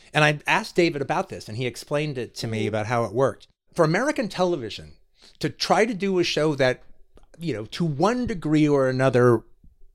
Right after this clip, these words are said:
Speaker 1: deals with Buddhism,
Speaker 2: Mm-hmm.
Speaker 1: and to actually get it as right as they do in the, in the flashback scenes, uh,
Speaker 2: Yeah.
Speaker 1: you know, to the temple, that's kind of remarkable.
Speaker 2: Yeah, yeah.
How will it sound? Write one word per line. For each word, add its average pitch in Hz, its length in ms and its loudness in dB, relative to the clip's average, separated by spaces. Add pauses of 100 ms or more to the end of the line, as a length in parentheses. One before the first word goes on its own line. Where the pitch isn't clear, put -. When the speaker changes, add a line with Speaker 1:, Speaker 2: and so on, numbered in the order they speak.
(1080)
Speaker 1:
deals 202 300 8
with 131 140 -4
Buddhism, 127 480 -4 (260)
Speaker 2:
Mm-hmm. 226 360 -6 (1000)
Speaker 1:
and 170 160 0
to - 240 -4
actually 254 460 -2
get 185 380 2
it 214 240 6
as 151 220 4
right 147 440 -4
as 151 240 -4
they 123 180 0
do 113 560 -8 (540)
in 160 360 0
the, 147 200 0
in 143 120 -6
the 120 60 -2
flashback 143 580 -2
scenes, 165 500 -2
uh, - 20 -18 (100)
Speaker 2:
Yeah. 151 140 -4
Speaker 1:
you 151 140 2
know, 135 60 -2
to - 120 0
the 127 80 -2
temple, 220 480 2 (160)
that's 247 160 2
kind 320 160 4
of 339 60 2
remarkable. 151 500 0 (100)
Speaker 2:
Yeah, 427 200 -8
yeah. 240 240 -8